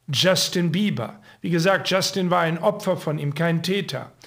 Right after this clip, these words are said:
Mark Wahlberg, einer der Top-Action-Stars Hollywoods, Kevin Hart, Snoop Dogg, J-Lo, also Jennifer Lopez, Chris Brown, Ciara, Issa Rae,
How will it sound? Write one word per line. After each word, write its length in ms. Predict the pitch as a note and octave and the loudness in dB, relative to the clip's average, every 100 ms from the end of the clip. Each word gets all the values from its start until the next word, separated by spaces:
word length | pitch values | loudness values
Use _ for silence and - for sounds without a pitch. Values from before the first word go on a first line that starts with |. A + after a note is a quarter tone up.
| - - D#3 | -20 -10 0
Mark 400 | F3+ A#3+ A#3+ G3+ | 2 4 2 2
Wahlberg, 680 | A#3+ C4 G3+ C#3+ B2 - - - - | 4 4 2 0 -4 -8 -16 -18 -6
einer 340 | F#3 F#3+ F#3+ | -2 2 2
der 380 | F3 F#3 F3+ F3+ - - | 2 2 2 -2 -10 -2
Top-Action-Stars 1200 | G#3 - - A#3+ - - G3 - - F#3+ F3 - | 0 0 -2 -4 -2 -2 -2 -2 0 0 0 0
Hollywoods, 500 | A#3+ G#3+ C#3 - - - - | 0 0 -2 -6 -10 -12 -8
Kevin 420 | - A#3+ A#3+ A#3 F#3 | 0 2 2 0 0
Hart, 480 | B3 G3+ B2+ - - _ - | 0 0 -4 -10 -20 _ -2
Snoop 560 | - G#3+ C4 C#4+ C#4+ | 0 2 0 0 -4
Dogg, 360 | F#3 C#3+ B2 - - _ _ _ _ - | -2 -2 -4 -14 -20 _ _ _ _ -10
J-Lo, 640 | C3+ - A3+ B3 G#3+ C3 A#2+ | -2 2 4 4 2 0 0
also 280 | D#3 E3 | -2 0
Jennifer 440 | E3 D#3 G#3+ G#3 G#3+ | 0 2 0 0 0
Lopez, 440 | G#3+ G#3+ D#3+ - | 0 0 -2 -4
Chris 300 | - A#3+ - | -2 0 0
Brown, 600 | - A3 A3+ F3 A#2 B2 - _ _ _ _ _ _ _ _ _ _ _ _ | 0 2 2 0 -2 -10 -16 _ _ _ _ _ _ _ _ _ _ _ _
Ciara, 800 | - - B3 A#3 A3 D3+ A#2+ - - _ _ _ _ _ _ _ - | -2 0 4 4 4 2 -2 -8 -16 _ _ _ _ _ _ _ -2
Issa 340 | A3 - G#3+ | 0 4 4
Rae, 520 | G3+ A3 G3 A#2+ A2+ | 4 4 2 -2 -6